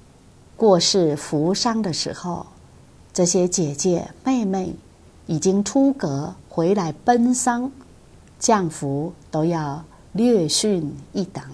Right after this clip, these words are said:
尽管是如此，然故我之同气也。”姐妹永远是我们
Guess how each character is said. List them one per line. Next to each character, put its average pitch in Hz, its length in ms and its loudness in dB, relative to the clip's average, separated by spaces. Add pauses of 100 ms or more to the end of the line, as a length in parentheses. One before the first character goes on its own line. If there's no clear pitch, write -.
(1600)
尽 226 300 6
管 190 320 6
是 214 180 0
如 180 300 2
此， 160 480 -4 (800)
然 190 540 4
故 311 400 8
我 147 420 0
之 190 140 -4
同 170 440 -4
气 220 360 -2
也。” 165 140 -14 (3000)
姐 165 220 0
妹 185 380 -2 (220)
永 208 460 6
远 185 380 2 (140)
是 - 180 0
我 185 220 0
们 165 240 -6